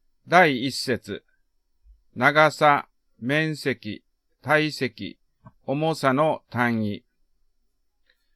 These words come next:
長さの単位はメートルです。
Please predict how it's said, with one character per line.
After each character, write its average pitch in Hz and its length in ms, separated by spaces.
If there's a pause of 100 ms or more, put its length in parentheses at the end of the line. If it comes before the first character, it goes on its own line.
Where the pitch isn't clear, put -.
(220)
長 165 320
さ 202 160
の 202 160
単 156 320
位 135 100
は 131 380 (180)
メ 147 320
ー 151 80
ト 156 140
ル 151 160
で 117 100
す。 - 260